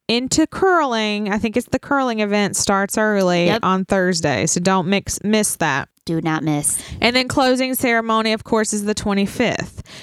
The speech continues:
Speaker 1: You can find a detailed list of schedules for the T V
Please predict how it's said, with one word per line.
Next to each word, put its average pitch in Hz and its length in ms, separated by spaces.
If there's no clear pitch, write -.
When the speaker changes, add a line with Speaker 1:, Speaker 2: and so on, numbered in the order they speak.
Speaker 1:
You 220 160
can 277 160
find 226 260
a 185 60
detailed 208 1000
list 202 560
of 202 100
schedules 175 1000
for 202 260
the 180 120
T 247 260
V 240 240